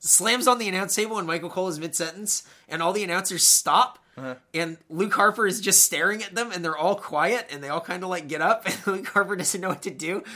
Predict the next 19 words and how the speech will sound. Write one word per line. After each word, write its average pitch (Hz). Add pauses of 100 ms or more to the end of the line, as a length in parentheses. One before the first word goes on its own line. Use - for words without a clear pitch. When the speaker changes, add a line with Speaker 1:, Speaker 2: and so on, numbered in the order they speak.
(160)
Speaker 1:
so -
he 220
just 147
grabs 170
the 180
little 180
tabletop 170
part 202
and 170
goes, 170 (580)
"Slam, 151
slam, 139
slam, 143
slam, 147
slam, 147
slam, 151
slam." 120 (1160)
Set. - (120)
<laughs> -